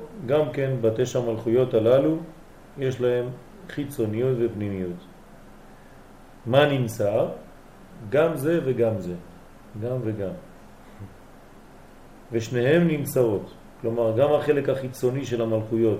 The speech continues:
וגם החלק הפנימי של המלכויות נמצאות מזה וניתנות אל הנוקבה. כלומר, הניתוק הוא ניתוק שלם, ממשי. רוצה לומר, תחילה תשע מלכויות בבחינת הכלים. קודם כל הכלים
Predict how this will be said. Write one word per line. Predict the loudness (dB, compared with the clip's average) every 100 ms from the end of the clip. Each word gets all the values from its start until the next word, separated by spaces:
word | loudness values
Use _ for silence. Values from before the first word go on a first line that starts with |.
| -2
וגם | 0 2
החלק | 0 -2 0 0
הפנימי | -2 -2 -4 -4
של | -4 -4
המלכויות | -2 -4 -2 0 0 -2
נמצאות | -6 -4 0 0 0 -4
מזה | -6 -2 0 0
וניתנות | 0 -4 -2 -2 -2
אל | -4
הנוקבה. | -4 -8 -6 -6 -6 -16 -20 -20 -20 -10
כלומר, | -4 -2 0
הניתוק | -2 -4 -6 -4
הוא | -4
ניתוק | -4 -4 -6 -6 -12 -20
שלם, | -8 0 2 2 0 -8 -16 -16 -8
ממשי. | -6 -4 -4 -6 -6 -10 -20 -20 -20 -20 -20 -20 -20 -20 -20 -20 -20 -20 -20 -20 -20 -20 -14
רוצה | -4 2
לומר, | 2 4 4 2
תחילה | 0 0 6 8 8
תשע | 2 2
מלכויות | 0 0 2 2 2
בבחינת | 0 -6 -2 -2 -2
הכלים. | -4 -6 -6 -6 -8 -12 -20 -20 -20 -20 -18 -2
קודם | 0 0 2
כל | 4 4
הכלים | 2 -2 -2 -4